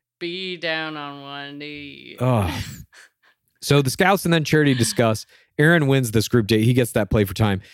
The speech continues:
Speaker 2: Brayden gets an I T M. Uh, now, after this, Brayden is without his shirt. The man is literally shirtless. His Chiron reads, "Lost his shirt." I wrote in big letters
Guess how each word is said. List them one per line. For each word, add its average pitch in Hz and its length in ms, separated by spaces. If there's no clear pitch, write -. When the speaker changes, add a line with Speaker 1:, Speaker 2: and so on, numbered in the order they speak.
Speaker 2:
Brayden 196 180
gets 214 140
an 185 80
I 156 140
T 143 260
M. 139 260
Uh, 120 340
now, 131 420
after 131 240
this, 120 280
Brayden 247 240
is 196 320
without 175 320
his 147 100
shirt. 104 380
The 147 120
man 214 220
is 202 260
literally 208 800
shirtless. 110 720
His 147 220
Chiron 208 500
reads, 147 280
"Lost 160 460
his 160 200
shirt." 117 500
I 160 140
wrote 185 280
in 135 160
big 147 140
letters 139 480